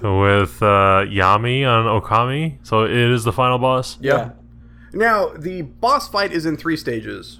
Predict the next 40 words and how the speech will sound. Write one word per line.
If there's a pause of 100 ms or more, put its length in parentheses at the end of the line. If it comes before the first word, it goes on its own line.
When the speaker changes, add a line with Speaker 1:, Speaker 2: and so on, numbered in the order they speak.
Speaker 1:
All
right, (160)
let
me
see
this, (280)
if
you
can. (220)
Speaker 2:
Uh,
Yami
himself
is
in
this
giant
mechanical
sphere. (680)
Yeah.
Speaker 1:
Okay. (200)
Speaker 2:
Yami (120)
itself
is
fucking
stupid.
<laughs> (1000)
Speaker 1:
Okay. (400)
Speaker 2:
The
vehicle
that
he's
in
and
that
he
fucks
your
shit
up
with